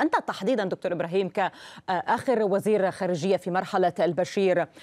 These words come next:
لا يمكن أن، أ، أ، أ، تعبر فوق المرحلة الانتقالية دون أن تعبر. هل هذه العدالة هي عدالة هذه المرحلة؟ هل هذه العدالة مرتبطة ب، أ،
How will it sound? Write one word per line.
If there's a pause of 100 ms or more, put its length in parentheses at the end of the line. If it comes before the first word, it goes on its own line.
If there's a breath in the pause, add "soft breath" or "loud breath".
(200 loud breath)
لا
يمكن
أن،
أ،
أ،
أ،
تعبر
فوق
المرحلة
الانتقالية
دون
أن (180)
تعبر.
هل
هذه
العدالة
هي
عدالة
هذه
المرحلة؟ (240 loud breath)
هل
هذه
العدالة
مرتبطة
ب،
أ،